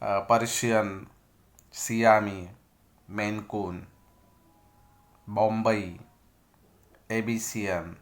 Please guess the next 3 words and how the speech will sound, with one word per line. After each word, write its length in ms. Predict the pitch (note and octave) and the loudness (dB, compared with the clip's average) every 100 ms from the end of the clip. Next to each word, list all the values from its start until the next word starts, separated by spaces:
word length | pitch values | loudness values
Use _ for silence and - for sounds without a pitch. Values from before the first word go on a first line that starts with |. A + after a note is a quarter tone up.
| _ _ _ _ _ _ _ _ - | _ _ _ _ _ _ _ _ -2
जापानी, 760 | G#2+ G2+ - A2+ G#2 G2 F2 - _ _ _ _ _ _ _ | 4 4 6 4 4 -2 -12 -18 _ _ _ _ _ _ _
बंगाली 640 | F2+ F#2 G2+ G2+ G#2+ A2 G#2 | -8 -4 -4 2 4 4 2
कॅट, 320 | G2+ F2+ | 0 0